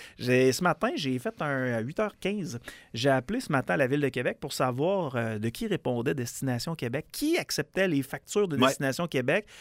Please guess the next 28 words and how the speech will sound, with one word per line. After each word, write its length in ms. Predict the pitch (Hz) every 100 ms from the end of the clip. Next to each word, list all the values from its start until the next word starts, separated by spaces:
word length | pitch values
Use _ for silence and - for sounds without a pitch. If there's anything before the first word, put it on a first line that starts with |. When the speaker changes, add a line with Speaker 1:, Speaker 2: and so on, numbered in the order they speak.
| - -
Speaker 1:
Et 80 | 151
j'ai 100 | 160
été 220 | 160 185
curieux 420 | 175 170 160 262 330
de, 360 | 143 143 135
je, 120 | 131
je, 100 | 127
j'étais 180 | 131 190
curieux, 340 | 269 202 175 392
je 40 | 208
me 60 |
suis 240 | 151 151 123
dit, « 160 | 98 - -
C'est 100 | 139
qui, 260 | - 240 381
tu 80 |
sais ? » 120 | - -
Et 480 | - 135 139 135 127
j'ai 60 | 139
été 160 | 139
surpris 340 | 185 196 - 233
de 120 | 170
savoir 420 | 143 135 156 196
que 220 | - 147 - - - -
c'est 480 | - - 165 170 -
directement 540 | 127 165 170 165 226
monsieur 220 | 220 -
Monti, 360 | 180 135 117